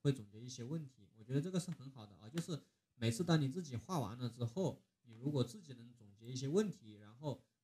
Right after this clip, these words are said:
再来跟老师进行一个沟通，然后去指导的话，你的进步会比较快啊，比较快啊。你看，这都是我们二期的一些学员，对吧？他们现在虽然还没开课啊，我们二期的话是，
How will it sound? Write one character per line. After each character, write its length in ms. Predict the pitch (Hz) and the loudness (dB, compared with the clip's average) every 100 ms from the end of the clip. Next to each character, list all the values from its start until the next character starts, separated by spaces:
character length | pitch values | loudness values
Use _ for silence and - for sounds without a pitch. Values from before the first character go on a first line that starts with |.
| - | -4
再 120 | 160 | 2
来 140 | 123 | 4
跟 140 | 120 131 | 2 -2
老 140 | 104 | -10
师 120 | 104 | -14
进 160 | 120 147 | -14 -14
行 120 | 127 | -12
一 40 | 127 | -10
个 120 | 131 | -4
沟 240 | 127 131 | 4 4
通， 280 | 127 127 123 113 | 4 -2 -6 -14
然 100 | 110 | -18
后 200 | 123 127 - _ _ _ | -10 -10 -10 _ _ _
去 100 | 143 | -4
指 240 | 131 - 135 | -4 -4 -6
导 140 | 117 | -4
的 100 | 101 | -6
话， 220 | 117 123 107 | -10 -12 -12
你 80 | |
的 80 | 107 | -16
进 240 | 110 175 160 | -20 -20 -16
步 140 | 151 | -12
会 180 | 143 127 | -8 -8
比 160 | - - | -10 -20
较 120 | 117 | -20
快 320 | - - 202 | -18 -6 -4
啊， 180 | 117 98 | -4 -12
比 40 | 92 | _
较 100 | 104 | -20
快 240 | - - 156 | -20 -16 -16
啊。 400 | - _ _ 101 _ _ _ _ _ _ _ _ _ _ _ _ _ _ _ _ _ | -16 _ _ -20 _ _ _ _ _ _ _ _ _ _ _ _ _ _ _ _ _
你 80 | 110 | _
看， 200 | 123 135 | -6 -4
这 80 | 151 | 0
都 120 | 143 | 2
是 160 | 135 151 | 0 -2
我 120 | 117 | -6
们 180 | 107 107 _ _ - | -6 -14 _ _ 6
二 120 | 185 | 8
期 140 | - | 8
的 80 | 131 | 6
一 60 | 135 | 6
些 160 | 139 | 8
学 300 | 131 - 110 | 4 6 10
员， 200 | 113 107 | 12 12
对 80 | 117 | 12
吧？ 140 | 117 104 | 10 10
他 120 | 165 | 10
们 120 | 175 | 10
现 120 | - | 12
在 80 | 202 | 12
虽 140 | - | 12
然 100 | 165 | 12
还 60 | 156 | 12
没 160 | 127 131 | 12 12
开 140 | 143 | 12
课 200 | - 196 | 12 12
啊， 140 | 117 | 12
我 100 | 110 | 12
们 140 | 107 120 | 12 12
二 160 | 190 | 12
期 160 | 165 - | 12 12
的 140 | 139 | 12
话 180 | 131 147 | 12 12
是， 720 | 139 - 151 143 127 117 - | 12 12 12 12 12 12 12